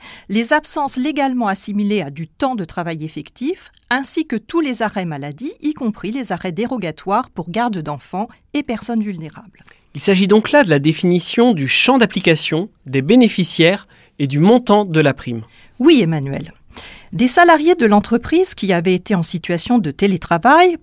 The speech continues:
Speaker 1: pendant la période de crise sanitaire ont saisi la juridiction prud'homale d'une demande en paiement d'un complément de la prime au titre des jours de télétravail en invoquant le principe d'égalité de traitement.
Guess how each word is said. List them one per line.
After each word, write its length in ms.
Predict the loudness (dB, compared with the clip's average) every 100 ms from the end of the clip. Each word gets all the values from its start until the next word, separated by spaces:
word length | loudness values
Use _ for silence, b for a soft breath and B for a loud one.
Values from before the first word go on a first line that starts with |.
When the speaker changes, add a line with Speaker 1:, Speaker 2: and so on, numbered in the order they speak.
| -2
Speaker 1:
pendant 220 | 0 2
la 120 | 0
période 380 | 0 0 2 0
de 80 | -2
crise 220 | -4 -4
sanitaire 580 | -2 -2 -2 2 4 4 B B B 2
ont 100 | 2
saisi 440 | 4 2 4 2
la 100 | 0
juridiction 520 | 0 -2 -4 -4 -4
prud'homale 680 | -4 -4 -2 0 4 6 4 2
d'une 220 | 0 0
demande 380 | 4 4 4 0
en 100 | -4
paiement 460 | -2 2 2 2 0
d'un 140 | -2
complément 540 | -2 -4 0 2 2
de 100 | 2
la 140 | -4 -6
prime 480 | -6 -2 0 0 -4 -2
au 120 | 0
titre 340 | 0 -2 0 0
des 180 | 0
jours 220 | -2 -2 -4
de 100 | -6
télétravail 840 | -8 -8 -8 -6 -4 -4 -2 -4 B B B B
en 260 | 4 6
invoquant 540 | 6 4 2 2 2 4
le 140 | 2
principe 460 | 2 -2 0 -4 -2
d'égalité 520 | 0 2 0 -2 -2
de 100 | -2
traitement. 460 | -2 -6 -6 -12